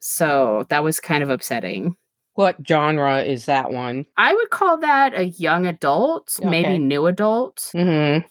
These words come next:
Speaker 1: Um, romance. It's set in, it's like the fantasy version of, like, World War Two, I would say, how things are set up. This girl is a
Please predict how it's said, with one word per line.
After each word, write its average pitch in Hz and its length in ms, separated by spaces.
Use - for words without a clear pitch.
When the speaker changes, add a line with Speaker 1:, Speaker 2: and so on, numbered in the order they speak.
Speaker 1:
Um, 170 440
romance. 202 920
It's 254 220
set 330 420
in, 240 640
it's 233 160
like 202 140
the - 80
fantasy 180 640
version 165 480
of, 151 100
like, 147 220
World 143 400
War 147 200
Two, 143 380
I 196 100
would 226 200
say, 269 460
how 165 360
things 160 340
are 156 120
set 156 300
up. 151 420
This 175 260
girl 160 500
is 156 360
a 151 560